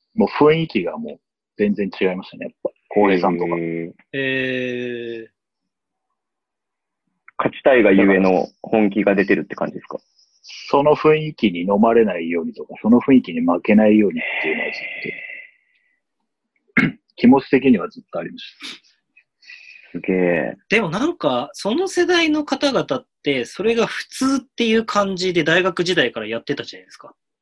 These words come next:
Speaker 3: なんか結果を出してなんぼみたいな。
Speaker 2: うんうんうんうん。
Speaker 3: こう、結果を出せば、まあ、も-、文句を言うやつって言うと失礼ですけど、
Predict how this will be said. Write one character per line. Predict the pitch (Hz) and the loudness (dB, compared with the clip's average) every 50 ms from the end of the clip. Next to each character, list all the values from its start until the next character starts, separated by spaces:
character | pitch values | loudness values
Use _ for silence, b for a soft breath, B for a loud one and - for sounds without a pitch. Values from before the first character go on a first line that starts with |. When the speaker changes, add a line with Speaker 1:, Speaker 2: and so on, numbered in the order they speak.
| _ _ _ _ _ _ _ _ _ _ _ _ _ _ _ _ _ | _ _ _ _ _ _ _ _ _ _ _ _ _ _ _ _ _
Speaker 3:
な | - 151 - | -6 -4 -4
ん | 190 | -4
か | - - | -6 -4
結 | - 165 156 156 _ _ | -2 -2 -2 -4 _ _
果 | _ 202 196 202 | _ 2 4 4
を | 196 180 | 4 4
出 | 196 190 | 2 0
し | - - | 0 -2
て | - 156 135 | -2 -2 -2
な | 127 135 139 | 0 -2 0
ん | 143 139 | 0 2
ぼ | 143 151 139 | 2 2 2
み | 131 113 | 2 -2
た | - 117 107 | -4 -4 -4
い | 104 | -4
な。 | 101 101 98 - _ _ _ _ _ _ _ _ | -8 -12 -16 -18 _ _ _ _ _ _ _ _
Speaker 2:
う | - 101 | 0 2
ん | 98 98 92 | 2 4 2
う | |
ん | 90 | 2
う | |
ん | 87 87 95 92 82 73 - 82 87 85 73 - - 80 | 0 0 0 0 0 -2 -2 -2 -4 -4 -4 -4 -4 -4
う | 82 | -2
ん。 | - | -2
Speaker 3:
こ | 113 113 110 107 107 110 - | -4 -6 -8 -10 -12 -14 -14
う、 | _ | _
結 | - 190 196 190 _ _ _ | -4 -4 -4 -4 _ _ _
果 | - 262 262 | 0 2 2
を | 269 269 | 2 2
出 | 269 269 | 0 0
せ | - - 185 | 0 0 0
ば、 | 170 180 175 160 | 2 2 2 2
ま | 151 151 | 4 2
あ、 | 147 | 2
も-、 | 143 156 165 160 147 | 2 2 0 0 -2
文 | 139 156 208 311 403 392 | -2 -2 -2 -2 -2 -4
句 | - - 262 202 | -6 -2 2 4
を | 165 | 4
言 | 147 147 151 | 6 6 6
う | 160 | 4
や | 170 175 175 | 4 2 0
つ | - - - | -4 -12 -10
っ | _ | _
て | - 135 | -4 -4
言 | 131 - | -2 -4
う | |
と | 131 123 | -6 -8
失 | - - - 139 | -10 -10 -6 -6
礼 | 120 | -6
で | 101 | -6
す | - - | -8 -12
け | - 90 | -16 -16
ど、 | 95 95 87 | -16 -18 -18